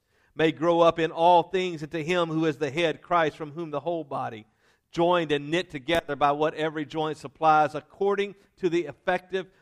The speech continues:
working by which every part does its share, causes growth of the body for the edifying of itself in love.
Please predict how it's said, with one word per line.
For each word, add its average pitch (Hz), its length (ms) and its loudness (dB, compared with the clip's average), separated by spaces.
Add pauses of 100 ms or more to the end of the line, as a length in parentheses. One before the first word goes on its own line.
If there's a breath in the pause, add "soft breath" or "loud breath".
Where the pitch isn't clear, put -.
(100)
working 165 480 -2
by 147 100 0
which 147 280 -4
every 151 340 -8
part 143 400 -4
does 135 180 -8
its 127 140 -20
share, 104 400 -16 (560)
causes 143 420 -4
growth 147 480 0 (460)
of 131 100 -10
the 131 80 -6
body 147 380 4
for 123 160 -18
the 131 180 -12
edifying 127 560 -4
of 113 100 -10
itself 120 460 -6 (100)
in 107 200 -20
love. 101 280 -20